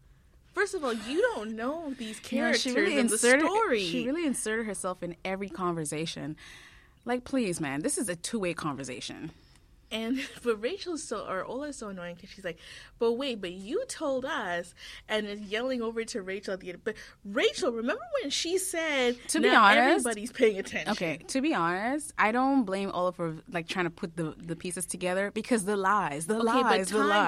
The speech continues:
Speaker 2: lies.
Speaker 1: place.
Speaker 2: That's fine, time and place. But I did not know it was gonna end up being how it ended up being.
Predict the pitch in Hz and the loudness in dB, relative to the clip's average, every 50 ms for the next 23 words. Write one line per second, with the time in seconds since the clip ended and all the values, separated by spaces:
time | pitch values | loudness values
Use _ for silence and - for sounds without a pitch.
0 | 160 - - 165 170 - - - 330 302 214 160 156 - - - - - - - | 4 4 2 0 -2 0 0 2 2 2 0 -2 -4 -8 -10 -12 -12 -14 -16 -18
1 | - - 214 277 - - - - 285 233 175 147 139 - 269 262 262 269 - 220 | -16 4 4 6 6 6 6 4 6 6 4 2 2 2 2 4 2 2 2 2
2 | 190 160 135 143 - - - - - - - 226 226 - 226 254 294 294 320 277 | 2 2 2 0 -4 -6 -8 -12 -16 -2 2 6 6 8 8 8 6 6 6 4
3 | 247 233 220 208 196 170 202 190 180 170 - 180 175 170 165 165 170 165 156 147 | 4 4 2 0 -2 -2 -2 -2 -2 0 -2 -2 -2 -2 -2 -2 -2 -2 -2 -2
4 | 151 147 - - - - - - - - 175 156 151 - 151 151 - 139 135 - | -4 -6 -8 -12 -20 -20 -18 -10 -6 -4 -2 -2 -2 -4 -4 -4 -4 -6 -8 -8
5 | - 160 87 85 73 | -8 -10 -10 -10 -14